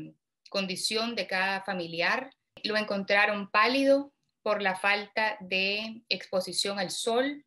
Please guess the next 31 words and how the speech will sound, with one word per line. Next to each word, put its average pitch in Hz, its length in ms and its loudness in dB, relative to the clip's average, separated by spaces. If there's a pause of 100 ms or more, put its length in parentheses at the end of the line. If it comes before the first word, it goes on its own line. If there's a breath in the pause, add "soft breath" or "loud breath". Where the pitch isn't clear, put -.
(120)
Lo 202 120 -6
están 196 240 -2
sacando 220 520 0
como 180 420 -6
cada 196 240 0
semana 202 460 0
o 185 40 -10
cada 190 200 2
diez 190 240 -2
días, 202 260 -4
media 180 300 2
hora, 233 400 0 (400 soft breath)
lo 190 180 0
cual 196 180 4
no 196 60 0
es 190 80 -2
suficiente. 226 840 -2 (180)
Se 202 140 -4
encuentra 226 360 2
acompañado, 247 880 0 (300)
eh, 185 280 -6
de 190 120 -2
dos 202 160 -2
personas. 247 640 -2 (760)
Eh, - 220 -6
la 190 160 4
celda, 247 800 0
eh, 175 580 -4 (400)
tiene 196 800 -4 (200)
condiciones 202 960 -6 (500)
mínimas. 254 880 -2